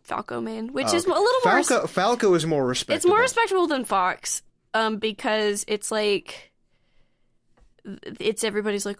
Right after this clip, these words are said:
Speaker 1: "Oh, you play Falco? Just play Fox." And it's like, I don't know. There's something, like, impressive about being like, "No, I'm going to go against the
Speaker 2: Mm-hmm.
Speaker 1: curve." Um,
Speaker 2: I don't know any, I kn-, I know there's not much of a difference between the two.
Speaker 1: Yeah,
Speaker 2: I
Speaker 1: I
Speaker 2: think, I think the only difference is that, like, Falco's, like, slightly worse.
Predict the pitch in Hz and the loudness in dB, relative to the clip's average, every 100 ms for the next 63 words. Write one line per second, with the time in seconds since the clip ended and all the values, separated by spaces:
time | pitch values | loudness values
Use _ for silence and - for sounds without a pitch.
0 | - 277 269 - - 240 262 285 254 - | -6 -4 -4 -4 -6 -6 -6 -10 -12 -10
1 | 247 - 277 247 - 214 208 220 - _ | -12 -8 -10 -10 -8 -6 -4 -6 -6 _
2 | - 226 240 285 - 269 403 392 277 240 | -4 0 2 0 0 -2 0 2 0 0
3 | 202 202 202 208 202 190 190 202 190 196 | -2 -2 -2 -4 0 0 0 0 -2 -4
4 | 294 294 339 - _ _ - - - 285 | -4 -2 -2 -4 _ _ -20 -20 -4 0
5 | 339 339 285 254 233 226 208 202 165 139 | 2 0 -2 -2 0 0 -2 -2 -2 0
6 | 170 - - - - - 240 233 233 226 | -2 -6 -14 -20 -10 -2 2 4 2 0
7 | 226 - 196 214 170 151 151 - 143 175 | -6 -2 0 2 4 2 0 -4 -2 0
8 | 220 - 160 196 269 190 - 151 - 117 | -2 -2 -2 0 2 0 0 -2 -2 -4
9 | 123 131 107 98 95 90 92 - - 95 | -4 -4 -6 -8 -10 -12 -12 -14 -16 -18
10 | 92 87 - 87 78 - - - 247 240 | -16 -16 -14 -14 -14 -18 -18 -6 -2 0
11 | 233 - 247 262 226 165 262 233 185 185 | 0 0 0 2 0 0 -2 0 2 2
12 | 165 156 165 143 147 135 135 117 _ - | 2 0 -2 -2 0 0 -2 -6 _ -6
13 | 127 117 139 123 120 - - 104 98 95 | -4 -2 -4 -4 -4 -4 -6 -6 -8 -10
14 | 90 92 98 - | -10 -12 -8 -8